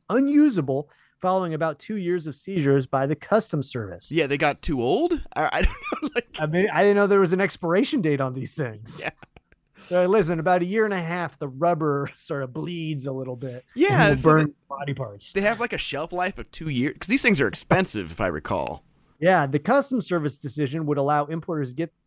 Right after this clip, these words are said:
Speaker 1: back their sex dolls held in government storage run by the agency.
Speaker 2: I just picture it's like Indiana Jones when they have a sex doll. It goes into, like, the big <laughs> warehouse full
Speaker 1: Oh,
Speaker 2: of
Speaker 1: yeah,
Speaker 2: sex
Speaker 1: right?
Speaker 2: dolls.
Speaker 1: With the ark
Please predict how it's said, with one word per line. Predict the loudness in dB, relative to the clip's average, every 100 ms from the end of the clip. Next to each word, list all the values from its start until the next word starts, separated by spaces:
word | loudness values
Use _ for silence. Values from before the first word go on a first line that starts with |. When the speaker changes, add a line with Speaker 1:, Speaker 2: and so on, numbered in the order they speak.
| _ _
Speaker 1:
back | 2 2 0
their | 2 2
sex | 0 -6 0
dolls | 0 0
held | 0 0 2
in | 0
government | 0 0 -4
storage | -4 -2 0 0 -2
run | -2 0
by | -2
the | -2 -4
agency. | 4 4 6 2 -2 -12 -16 _
Speaker 2:
I | 0
just | 0 0 2
picture | 2 2
it's | -2 -2
like | -6
Indiana | -6 0 0 0 -2
Jones | -4 -2 -2 -4 -6
when | -8
they | -6
have | -6 -8
a |
sex | -12 -8 -8 -6
doll. | -6 -4 -6
It | -6
goes | -6 -4
into, | -8 -6
like, | -6 -6
the | -10
big | -4 -4
<laughs> |
warehouse | -4 -6 -4 -6 -10 -18 -16 -6 -6 -8 -18 -2
full | 6
Speaker 1:
Oh, | 8
Speaker 2:
of | 8
Speaker 1:
yeah, | 6
Speaker 2:
sex | 4
Speaker 1:
right? | 4 4 2 -2
Speaker 2:
dolls. | -18 -20 _ _ _ _ 2
Speaker 1:
With | 2 4
the | 2 4
ark | 4 4 2